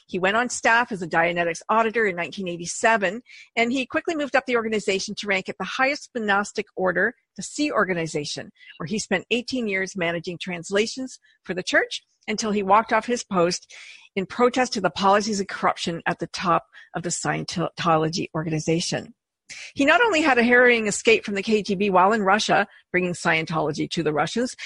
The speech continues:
but he was later tried for his crimes by his church in the U S A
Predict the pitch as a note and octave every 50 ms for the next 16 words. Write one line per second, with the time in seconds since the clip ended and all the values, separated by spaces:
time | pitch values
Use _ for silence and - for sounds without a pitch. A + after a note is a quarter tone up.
0 | - - - C4 C#4 C#4 C#4+ C4 C#4+ C#4+ D4+ E4 A#4 F#4 - - B3+ A#3+ A#3 -
1 | A#3+ A3+ A3 A3+ - - - G3+ E3+ F3 F3+ - - _ F#3+ F#3+ G#3+ G#3+ B3 B3
2 | - - - - F4+ E4 A3 A3 - - - - - - - - - F#3+ F#3+ F#3+
3 | F3+ F3+ F3 F3+ F3+ - - E3+ D#3 D#3 D3+